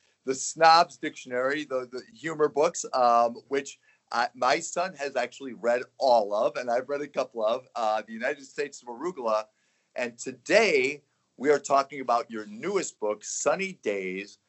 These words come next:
The Children's Television Revolution That Changed America. Um, David, man, this, this book, um, was a one-sit read for me and kind of a joy to read.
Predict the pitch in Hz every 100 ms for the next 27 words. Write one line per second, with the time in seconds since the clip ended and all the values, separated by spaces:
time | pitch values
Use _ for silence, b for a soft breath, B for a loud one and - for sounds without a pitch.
0 | _ _ - 113 - 156 175 190 185 -
1 | 127 127 127 117 117 104 113 117 110 -
2 | 113 98 - 110 104 104 - - - 95
3 | 92 98 85 - - - b b b b
4 | _ - 98 92 87 - 107 143 165 165
5 | 156 147 139 160 160 - 117 - - _
6 | 127 123 - _ _ _ _ - 101 95
7 | 92 92 _ 107 101 98 95 92 - 107
8 | 95 92 90 _ 104 151 190 185 - 147
9 | - 92 110 113 113 - 82 76 71 73
10 | _ _ _ 107 101 95 92 90 92 _
11 | _ - - 190 196 135 117 - 110 117
12 | 151 170 165 147 151 147 151